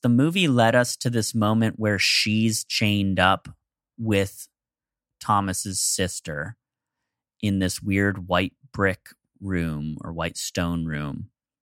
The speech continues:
and Quinn is now overlording them. And this is a hugely flawed moment to me. We, the audience, know that Thomas has just burnt the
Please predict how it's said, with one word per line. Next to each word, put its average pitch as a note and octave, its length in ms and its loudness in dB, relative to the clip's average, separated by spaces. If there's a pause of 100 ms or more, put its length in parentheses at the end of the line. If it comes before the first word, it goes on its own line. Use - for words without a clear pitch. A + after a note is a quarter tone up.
(160)
and F#2 180 -4
Quinn F#2+ 500 0
is E2 220 -2
now F2 400 2 (240)
overlording E2+ 800 0
them. C#2+ 380 -6 (1400)
And A#2+ 520 2 (640)
this D3+ 180 4
is C3 120 0
a B2 40 0
hugely B2+ 880 2
flawed F2 480 2
moment E2 400 -2
to - 120 -10
me. A#1+ 280 -10 (920)
We, B2 280 4
the E3+ 180 6
audience, G2+ 640 2
know G#2 400 4
that A2 300 -2
Thomas F#2+ 460 0
has F2+ 180 -4
just F#2 420 -4
burnt F#2+ 420 0 (840)
the F2 680 0